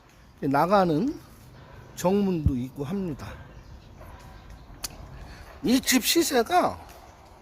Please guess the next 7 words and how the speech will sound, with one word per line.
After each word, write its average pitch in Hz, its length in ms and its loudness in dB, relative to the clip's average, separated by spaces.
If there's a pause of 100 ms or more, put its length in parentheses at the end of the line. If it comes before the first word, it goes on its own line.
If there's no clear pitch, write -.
(1080)
여기하고 285 580 8
저 247 120 -4
콘도하고 330 600 -2
하게 262 260 -2
되면은 220 540 -2 (1400)
거의 269 840 2
물어보니까 226 720 -2